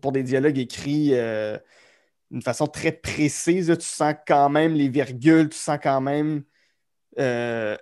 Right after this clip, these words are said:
le poids de la machine à écrire dans chaque mot que, que, que Jack Lemmon, que ce soit, euh, pff,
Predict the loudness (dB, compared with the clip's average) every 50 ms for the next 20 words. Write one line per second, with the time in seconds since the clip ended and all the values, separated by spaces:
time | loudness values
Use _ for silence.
0 | _ 0 2 2 2 0 0 4 6 8 8 8 6 4 4 2 0 0 2 2
1 | 2 4 4 4 2 0 2 4 6 6 6 6 4 0 -2 -2 -2 -2 -2 -2
2 | -4 -4 -4 -6 -6 -4 0 2 2 2 2 0 -6 _ _ _ _ _ _ _
3 | _ _ _ _ _ -2 0 0 0 -2 -2 -4 -4 -4 -2 -2 -4 -4 -4 -4
4 | -6 -2 -2 -4 -4 -2 -2 -2 -2 -2 -2 -2 -4 -4 -4 -4 -6 -8 -8 -8
5 | -8 -10 -8 -6 -4 -2 0 0 0 0 -2 -2 -4 -4 -6 -8 -12 -14 -16 -20